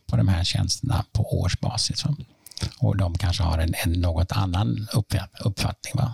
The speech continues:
Och sen är det också frågan om, kommer det här värdet att vara störst de första tre åren? Och sen när det blir fler och fler som kan sälja det här så kommer värdet att vara mindre. Eller är det faktiskt tvärtom, att det kommer bli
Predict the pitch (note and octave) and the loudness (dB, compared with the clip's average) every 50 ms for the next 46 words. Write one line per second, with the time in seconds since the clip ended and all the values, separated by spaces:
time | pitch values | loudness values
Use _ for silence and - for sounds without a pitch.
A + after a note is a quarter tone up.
0 | - - - A2+ G#2+ - A2 G#2 A2 G#2+ A2 G2 - - - - - G2+ F2+ F#2 | -4 -2 0 0 2 2 2 2 2 2 2 2 0 -2 -2 0 0 2 2 2
1 | F2+ F2+ F2+ F2 - - - F2 F2 F2+ F2+ E2 D#2 F2+ G2 G#2+ A2 G#2+ - - | 2 0 0 -2 -4 -4 -2 -2 0 0 0 0 2 2 2 2 0 -2 -2 -2
2 | - G#2 G2 A2 G2+ F#2+ F2+ F#2+ F2+ - F#2 F2+ F2+ G2 F#2+ F2 E2+ E2+ F2 - | 0 2 2 2 2 0 0 -2 0 0 0 0 0 0 0 2 2 0 0 0
3 | - - F2+ F2 - - - - F2+ F2 - - E2 - - - - - - F2+ | 0 0 0 0 0 -2 -2 -2 -2 -2 -2 -2 -2 -2 -4 -4 -2 0 0 2
4 | F2 F2+ G2+ B2 D#3 A3 G#3 B3 - - - - - - - - - - - - | 2 2 2 2 2 2 0 0 -2 -6 -16 -20 -20 -20 -20 -20 -18 -14 -8 -2
5 | - D3 B2 - G2+ F2+ E2+ E2+ E2+ E2+ E2+ E2+ E2 E2+ E2+ - - - F2 E2 | 0 2 2 2 2 0 0 0 0 2 2 2 2 2 2 2 2 0 2 2
6 | E2+ E2+ - - C3 C#3+ C#3+ C3 C#3 A#2+ - A#2 A2 - A#2+ A2 F2+ E2+ E2 E2+ | 0 0 0 2 2 2 2 2 0 2 2 2 2 2 2 2 2 0 0 0
7 | E2 D#2+ - - - - F2 D#2 D#2+ D#2+ - - - - _ - F#2+ F2 E2+ E2 | 0 0 -2 -2 -2 0 2 2 2 2 0 -2 -6 -8 _ -6 -2 -2 0 0
8 | E2+ F2 - - D#2+ D#2 E2 A2+ D#3 G3 F#3 F#3 F#3+ F#3+ - - - - - - | 0 0 0 2 2 2 4 4 4 4 4 4 2 2 0 -4 -12 -14 -14 -14
9 | - - - _ _ _ _ _ _ - - A2+ F#2 F2 E2+ - E2+ E2 F2 - | -16 -20 -20 _ _ _ _ _ _ -4 -2 -2 0 2 2 2 2 2 0 0
10 | - - - - - - - - - - F#2+ - A#2 F#2+ G2+ G#2 - - G#2 G2 | -2 -2 -2 -2 -2 -2 -2 0 0 2 0 2 2 0 0 2 2 0 0 0
11 | F#2+ G2 | 0 -2